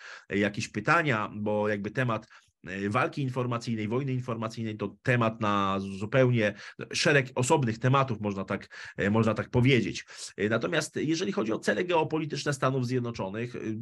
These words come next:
tutaj, e, wśród wielu, e, teoretyków stosunków międzynarodowych, no, nie ma rozbieżności, e, jakie są dzisiaj te najważniejsze cele geopolityczne. Kto jest najważniejszym przeciwnikiem, to wiemy.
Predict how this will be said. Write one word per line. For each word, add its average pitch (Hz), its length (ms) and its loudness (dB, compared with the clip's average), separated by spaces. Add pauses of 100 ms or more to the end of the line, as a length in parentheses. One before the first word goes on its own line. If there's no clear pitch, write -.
(160)
tutaj, 135 420 4
e, 113 200 4 (280)
wśród 127 260 0
wielu, 123 440 6
e, 110 180 2
teoretyków 120 640 0 (240)
stosunków 123 440 0
międzynarodowych, 117 760 2 (120)
no, 113 300 -2
nie 175 140 4
ma 160 120 6
rozbieżności, 104 800 0 (300)
e, 98 80 2
jakie 110 480 6
są 123 180 6
dzisiaj 123 240 4
te 127 100 2
najważniejsze 123 580 4
cele 107 240 0
geopolityczne. 101 800 -2
Kto 170 180 4
jest 165 140 6
najważniejszym 139 540 4
przeciwnikiem, 127 540 0
to 123 140 0
wiemy. 82 340 0